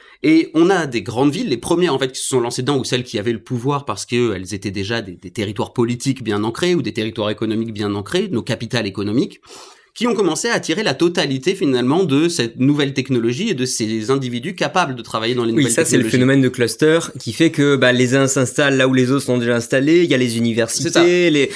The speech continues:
Speaker 2: bah, tous les, tous les milieux, finalement, qui se, qui se fréquentent et qui, et qui se fréquentent pour de bonnes raisons, pas pour faire de l'entre-soi, mais parce que c'est comme ça que les idées circulent, hein, de la même manière qu'elles circulaient dans les cafés de Vienne à l'époque ou,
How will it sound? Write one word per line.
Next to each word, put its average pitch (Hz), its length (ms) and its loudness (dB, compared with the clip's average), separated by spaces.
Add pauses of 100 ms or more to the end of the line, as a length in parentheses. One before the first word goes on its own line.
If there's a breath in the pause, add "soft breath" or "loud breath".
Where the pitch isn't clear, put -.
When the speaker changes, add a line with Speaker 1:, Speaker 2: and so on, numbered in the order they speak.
(100)
Speaker 2:
bah, 120 140 0
tous 139 160 -2
les, 139 200 4
tous 135 140 -4
les 135 140 4
milieux, 156 360 2
finalement, 139 380 2
qui 131 160 -2
se, 113 360 0
qui 104 120 -6
se 113 180 0
fréquentent 143 540 2
et 113 80 0
qui, - 180 -8
et 110 60 -4
qui - 80 -6
se - 60 -4
fréquentent 139 340 0
pour 127 80 -4
de 127 100 2
bonnes 123 180 2
raisons, 165 260 2
pas 139 120 -2
pour 123 140 -6
faire 117 140 0
de 110 40 -2
l'entre-soi, 127 460 -2
mais 113 80 0
parce 101 180 -4
que - 80 -8
c'est 101 140 -4
comme 104 140 0
ça 113 120 2
que 104 60 -4
les 104 180 0
idées 117 200 2
circulent, 160 440 0
hein, 123 100 2
de 107 60 -2
la 101 60 -2
même 101 140 0
manière 107 320 0
qu'elles 98 180 -6
circulaient 107 380 -2
dans 104 100 0
les 98 80 0
cafés 107 260 -4
de 107 80 0
Vienne 107 360 0
à - 20 0
l'époque 113 480 -2
ou, - 100 -12